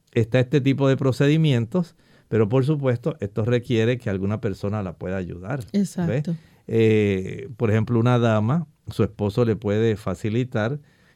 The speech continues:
Speaker 1: que ella se acueste, por ejemplo, el beneficio de esto es que puede acostarse hasta boca arriba.
Speaker 2: Ujú.
Speaker 1: Se aplica un proceso donde hay un plástico,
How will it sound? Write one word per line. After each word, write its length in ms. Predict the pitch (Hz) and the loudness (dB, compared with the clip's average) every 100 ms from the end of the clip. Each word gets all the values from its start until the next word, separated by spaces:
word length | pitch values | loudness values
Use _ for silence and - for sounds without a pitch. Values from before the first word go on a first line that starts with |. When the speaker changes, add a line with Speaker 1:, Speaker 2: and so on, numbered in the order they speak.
| - | -6
Speaker 1:
que 140 | 107 | -2
ella 160 | 107 101 | 0 0
se 80 | |
acueste, 680 | 110 107 113 113 113 107 101 98 | -2 -2 -4 0 0 2 0 -4
por 160 | 110 98 | -4 -2
ejemplo, 600 | 101 107 117 120 117 - | -2 -2 -2 -2 -2 -6
el 120 | - 98 | -8 -4
beneficio 540 | 95 92 107 101 127 | -4 -4 -4 -2 0
de 80 | 113 | 0
esto 320 | 107 - 110 | -2 -6 -8
es 140 | - 104 | -6 -6
que 200 | - 110 | -4 -4
puede 220 | - 107 | -4 -4
acostarse 440 | 110 110 - 104 | -4 -4 -4 -4
hasta 200 | 120 - | -4 -4
boca 280 | 92 90 98 | -6 -6 -8
arriba. 440 | 87 101 147 98 - _ | -8 -6 -6 -6 -12 _
Speaker 2:
Ujú. 220 | 208 185 190 | -4 -2 -2
Speaker 1:
Se 100 | 185 | -2
aplica 600 | 170 - 123 127 151 165 - _ _ | -2 0 0 0 -2 -4 -8 _ _
un 300 | - 113 123 | -2 2 2
proceso 600 | 127 120 110 120 113 117 | 2 0 2 2 2 2
donde 360 | 113 107 98 98 | 2 2 0 0
hay 260 | 101 110 110 | 0 0 0
un 200 | 101 92 | -2 -2
plástico, 720 | - 104 107 - 139 - 180 | -2 -2 -4 -6 -6 -6 -8